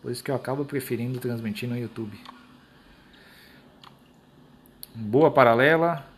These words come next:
Investiu ali na paralela, mas linda bola do Will Foster, hein? Linda bola.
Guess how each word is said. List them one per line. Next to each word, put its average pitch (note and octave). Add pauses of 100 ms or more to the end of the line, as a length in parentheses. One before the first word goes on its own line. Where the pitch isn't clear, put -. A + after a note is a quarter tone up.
Investiu B2+
ali C3+
na C3
paralela, C3
mas D#3+
linda D3
bola A2+
do A#2+
Will A2+
Foster, A#2+
hein? D#3
Linda D3+
bola. A2